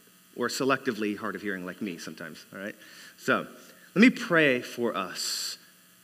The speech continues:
that the Lord will awaken what he wants to in our minds and hearts today. Father, I pray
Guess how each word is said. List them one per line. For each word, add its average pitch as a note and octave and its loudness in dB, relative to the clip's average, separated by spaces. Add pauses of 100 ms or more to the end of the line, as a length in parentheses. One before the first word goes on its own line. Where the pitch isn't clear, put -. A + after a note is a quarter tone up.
(160)
that G2+ -2
the A2 -4
Lord G#2+ 0
will G#2 -2
awaken G2 -4
what F2+ -6
he G#2 -4
wants F2+ -8
to F2+ -8
in F#2 -8 (200)
our F2+ -10
minds F2+ -6
and E2+ -12
hearts F2+ -12
today. F2+ -6 (1700)
Father, A2 0
I G#2 2
pray B2 2